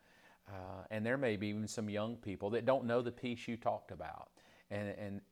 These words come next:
they may be sneaking and hiding and living in darkness and and I just felt with you talking, and you said, "Man, that peace was so real." Uh,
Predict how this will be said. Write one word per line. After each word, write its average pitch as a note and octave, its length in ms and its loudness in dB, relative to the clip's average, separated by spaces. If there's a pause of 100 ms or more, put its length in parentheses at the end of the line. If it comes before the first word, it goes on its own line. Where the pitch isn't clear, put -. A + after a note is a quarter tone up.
(120)
they A2+ 180 2
may A2 140 0
be F#2+ 140 -6
sneaking F#2+ 640 -6
and F2+ 100 -8
hiding F#2 640 0
and F#2 120 -8
living F#2 280 -6
in F#2 120 -8
darkness F2+ 720 -2
and F#2 240 -10 (560)
and G2+ 220 0
I G#2+ 180 4
just B2 240 -4
felt A2 200 6
with A2 160 -2
you A2+ 80 0
talking, A#2 560 6
and G2+ 100 -2
you G2+ 60 0
said, F#2+ 200 -2
"Man, G2+ 160 -4
that - 240 -2
peace A2 440 -4
was A2+ 140 -2
so G2 480 0
real." F2+ 480 -4 (520)
Uh, F#2 260 0